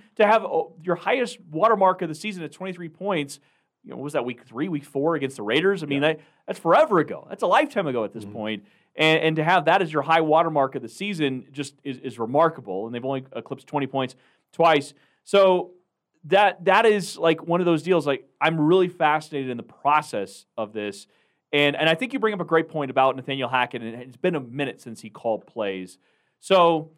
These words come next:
Speaker 1: again, if, like, they do something remarkable here and they win a few games down the stretch, and all of a sudden the ownership talks themselves into keeping Nathaniel Hackett, it seems like the best course of action would be to bring somebody else in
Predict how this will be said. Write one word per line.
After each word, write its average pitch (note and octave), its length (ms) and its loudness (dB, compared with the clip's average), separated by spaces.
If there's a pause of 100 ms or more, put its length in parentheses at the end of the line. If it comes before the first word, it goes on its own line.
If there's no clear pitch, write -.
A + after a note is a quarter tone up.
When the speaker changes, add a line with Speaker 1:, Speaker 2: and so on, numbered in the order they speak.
(540)
Speaker 1:
again, D#3+ 540 2 (300)
if, E3 240 -2
like, F3 300 2
they A#3 140 4
do G#3 180 -2
something E3+ 520 -2
remarkable C#3+ 760 0
here G#2+ 400 -6
and A#2+ 180 -8
they A#2+ 80 -6
win A#2+ 460 -8
a A#2+ 80 -16
few C#3 160 -10
games A#2+ 320 -8
down G#2+ 220 -4
the G2+ 60 -14
stretch, G2+ 400 -8
and A2 80 -14
all B2 100 0
of B2 60 -4
a B2+ 40 -18
sudden A#2 300 0
the G#2+ 140 -8 (240)
ownership C#3 460 -2
talks - 300 -6
themselves A#2 440 -4
into A2 160 -10
keeping A2+ 280 -10
Nathaniel G#2+ 340 -8
Hackett, A2 420 -2 (280)
it D3+ 120 -4
seems F#3+ 260 0
like F3 180 2
the D#3+ 60 -2
best D3+ 240 0
course D3+ 240 -2
of C#3 60 -4
action C#3+ 300 -2
would C3 200 -6
be C3 100 -8
to B2 60 -10
bring B2+ 220 -10
somebody A#2 280 -10
else A2+ 220 -4
in G#2 340 -8